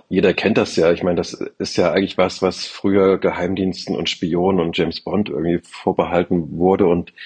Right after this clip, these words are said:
dadurch, dass es jetzt inzwischen über sechstausenddreihundert Satelliten gibt, die um die Erde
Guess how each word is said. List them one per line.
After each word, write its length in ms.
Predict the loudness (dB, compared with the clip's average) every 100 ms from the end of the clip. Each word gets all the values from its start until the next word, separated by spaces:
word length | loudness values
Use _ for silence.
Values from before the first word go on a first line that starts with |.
| -18 -18 -6
dadurch, 320 | -4 0 0
dass 160 | -2 -4
es 120 | 0
jetzt 200 | 0 0
inzwischen 420 | -4 -2 -2 0
über 180 | 0 2
sechstausenddreihundert 1000 | 0 -2 -2 0 0 -6 -4 0 0 0
Satelliten 560 | -2 -2 -2 0 0 -4
gibt, 400 | -4 -4 -4 -4
die 100 | -2
um 140 | 0
die 100 | 2
Erde 460 | 4 4 2 0